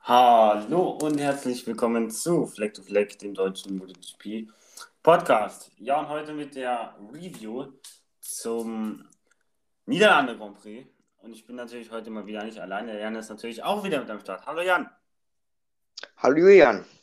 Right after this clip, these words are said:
Speaker 1: Ja, wie ich schon gesagt habe, heute mit der, äh, Sachsen, äh, Sachsenring, genau. Äh, ich bin auch, äh, letztes Rennen, äh, heute mit der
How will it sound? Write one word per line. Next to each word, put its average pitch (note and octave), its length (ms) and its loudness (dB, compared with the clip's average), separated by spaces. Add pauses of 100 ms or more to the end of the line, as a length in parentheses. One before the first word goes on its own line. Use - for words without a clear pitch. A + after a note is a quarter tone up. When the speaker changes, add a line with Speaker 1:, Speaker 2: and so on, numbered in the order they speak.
(1160)
Speaker 1:
Ja, F2+ 300 -18
wie G2+ 100 -16
ich F#2+ 80 -18
schon F#2 140 -18
gesagt F#2+ 260 -12
habe, G2 160 -10
heute F#2+ 180 -6
mit F#2+ 140 -12
der, F2+ 400 -10
äh, E2+ 60 -18
Sachsen, F#2 580 -18 (1040)
äh, G2+ 200 -2 (100)
Sachsenring, F#2+ 520 -6
genau. F2+ 380 -8 (100)
Äh, F#2+ 300 -8 (320)
ich F#2 100 -18
bin G#2+ 140 -6
auch, G2+ 160 -6
äh, F2+ 280 -10
letztes - 360 -8
Rennen, C#3 400 -4
äh, G2+ 280 -10 (840)
heute A2+ 220 -2
mit G#2+ 160 -6
der F#2+ 400 -6